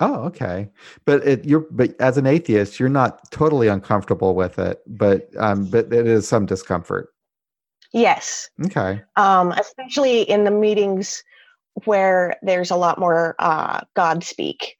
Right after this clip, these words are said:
Speaker 2: and it just, it gets kind of, I know that it gives me the willies a little bit in some of those meetings, and I know several people who would be even more uncomfortable, and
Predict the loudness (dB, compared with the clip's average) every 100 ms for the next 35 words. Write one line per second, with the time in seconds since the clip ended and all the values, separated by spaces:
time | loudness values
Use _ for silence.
0 | _ 0 2 2 2 0 0 -2 0 0
1 | 2 0 0 -14 _ _ -8 -4 -2 0
2 | -2 -4 -10 _ _ _ _ -4 0 0
3 | 0 0 -2 -2 -2 0 0 0 0 -2
4 | 0 0 0 0 -2 -4 -2 0 0 0
5 | 0 -2 -4 -16 -8 -4 0 2 2 0
6 | 0 2 0 0 -4 -6 -10 -4 0 2
7 | 0 -2 -8 -14 _ _ _ _ -2 0
8 | 2 2 4 2 0 0 0 2 0 0
9 | -2 2 2 0 -2 0 2 0 0 -2
10 | -2 -2 0 0 0 -2 0 2 2 0
11 | -2 -6 _ -4 0 2 4 2 0 0
12 | 0 0 -2 -4 -2 -2 0 0 -2 -4
13 | -2 0 0 -4 -6